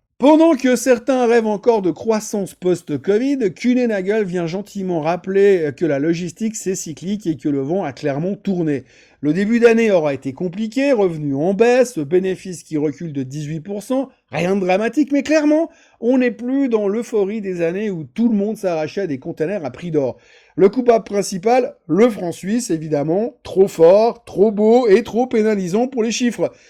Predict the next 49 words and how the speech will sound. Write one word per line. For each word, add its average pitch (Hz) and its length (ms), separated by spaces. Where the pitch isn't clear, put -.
Sans 151 220
lui, 196 180
la 151 140
baisse 185 240
est 147 60
déjà 135 260
moins 147 140
violente, 180 340
mais 233 100
bon, 240 240
pour 151 140
l'instant, 220 380
ça - 160
reste 202 260
une 180 120
baisse. 143 300
Côté 269 280
opérationnel, 226 640
ça 151 180
tousse 214 280
un 226 120
peu, 277 280
l'E 196 180
B 196 80
I 214 100
T 185 80
est 147 100
en 139 100
recul, 233 480
les 190 220
marges 185 280
se 143 80
contractent, 190 680
on 196 160
sent 247 240
que 240 60
la 214 80
machine 208 400
tourne 185 180
moins 190 180
vite, 262 260
et 156 80
forcément, 226 580
quand 233 200
ça 226 180
ralentit 196 540
dans 180 160
le 196 80
transport, 180 580